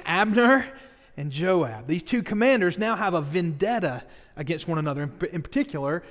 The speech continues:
it's, uh, Joab that really feels like he owes, uh, Abner revenge. Ultimately, in this battle, David's troops are victorious,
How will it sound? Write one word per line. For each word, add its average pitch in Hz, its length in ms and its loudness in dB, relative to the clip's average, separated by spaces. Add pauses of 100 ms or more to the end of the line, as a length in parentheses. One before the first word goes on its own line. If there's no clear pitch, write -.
(280)
it's, 156 420 -6
uh, 139 480 -6
Joab 170 480 6
that 160 60 -6
really 165 160 0
feels 226 420 -2
like 156 200 0
he 185 360 -2 (300)
owes, 165 760 2 (640)
uh, 143 460 -6 (500)
Abner 160 640 0 (320)
revenge. 135 1040 -4 (680)
Ultimately, 190 500 8
in 185 60 4
this 190 240 -2 (340)
battle, 175 880 -2 (100)
David's 185 500 6
troops 208 520 -2
are 165 180 0
victorious, 156 920 -4